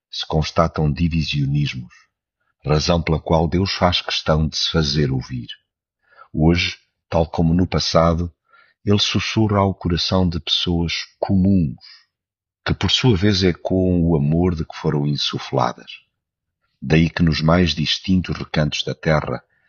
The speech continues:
a mensagem de arrependimento para o perdão de pecados seja difundida todos os dias.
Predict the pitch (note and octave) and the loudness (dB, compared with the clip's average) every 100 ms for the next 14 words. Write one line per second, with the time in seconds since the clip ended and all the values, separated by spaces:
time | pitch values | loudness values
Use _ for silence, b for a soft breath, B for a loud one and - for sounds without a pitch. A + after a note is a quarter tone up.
0 | b b E2 F2+ F2 - F#2+ F#2 F2 D2 | b b 2 2 2 2 2 2 0 2
1 | E2+ D#2+ E2+ E2+ D2+ C#2+ D2 E2+ E2+ - | 0 0 0 0 0 -2 0 0 -2 -2
2 | D2 - D2 D#2 D#2 D2 - - E2+ D#2+ | -2 -2 -4 0 0 -2 -10 -8 0 0
3 | D2+ B1+ - - _ _ _ _ - - | 0 -6 -16 -20 _ _ _ _ -10 0
4 | F2+ E2+ D#2+ D2+ E2 A#2+ - - E2 D#2 | 2 2 2 0 0 0 -2 -2 0 0
5 | C#2 G#2 G2+ G2 _ - G2+ E2+ F2+ D#2+ | -2 -4 -4 -6 _ 0 2 2 -4 -4
6 | C#2 B1+ | -4 -8